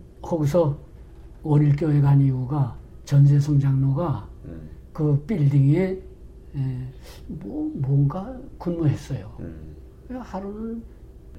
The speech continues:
Speaker 1: "이 목사, 내 점심 살게. 점심 먹자." 그래.
Speaker 2: 음.
Speaker 1: 그래서 "그럽시다." 나가서 둘이서 점심 먹는데 "자네 우리 교회 와서 목회하지?" 그래.
Speaker 2: <laughs>
Speaker 1: "아, 이게 웬 떡이야, 정말."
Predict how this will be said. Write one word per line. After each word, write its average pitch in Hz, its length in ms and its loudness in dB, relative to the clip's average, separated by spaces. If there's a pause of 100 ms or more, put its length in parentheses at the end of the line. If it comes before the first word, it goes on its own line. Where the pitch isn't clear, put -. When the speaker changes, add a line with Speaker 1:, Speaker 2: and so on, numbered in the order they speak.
(640)
Speaker 1:
"이 156 60 -4
목사, 151 480 -2 (320)
내 160 460 -4
점심 147 340 0
살게. 139 400 -2 (140)
점심 151 300 -2
먹자." 147 360 -4
그래. 165 160 -6
Speaker 2:
음. 104 220 -8 (320)
Speaker 1:
그래서 180 240 -12 (260)
"그럽시다." - 500 -6 (440)
나가서 151 280 -10 (440)
둘이서 165 400 -4
점심 160 360 -4
먹는데 180 480 -4 (1000)
"자네 233 440 -6 (180)
우리 156 260 -4
교회 151 180 2
와서 147 220 -4
목회하지?" 143 720 -6
그래. 139 140 -10 (480)
Speaker 2:
<laughs> 143 100 -12 (240)
Speaker 1:
"아, - 220 -4
이게 226 340 4
웬 220 260 8
떡이야, 156 380 6
정말." 147 640 4